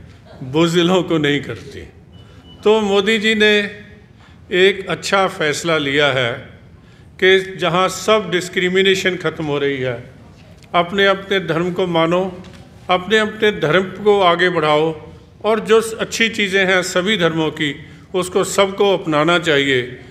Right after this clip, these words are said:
और इस uniform civil कोड से हम, हमारे सारे समाज को इसका लाभ होगा।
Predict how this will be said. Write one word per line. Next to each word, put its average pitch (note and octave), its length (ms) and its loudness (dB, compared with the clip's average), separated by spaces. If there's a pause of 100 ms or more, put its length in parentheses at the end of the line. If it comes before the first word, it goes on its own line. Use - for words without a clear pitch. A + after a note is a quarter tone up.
(180)
और G#3 200 2
इस G#3 400 -2
uniform F#3+ 420 0
civil F#3 320 -4
कोड F3+ 260 -2
से F3 360 -2 (340)
हम, F#3 280 2
हमारे E3+ 460 2
सारे F#3 380 2
समाज D#3 380 -2
को D3 500 -6 (140)
इसका D#3+ 260 -2
लाभ D3 340 4
होगा। D#3+ 460 -2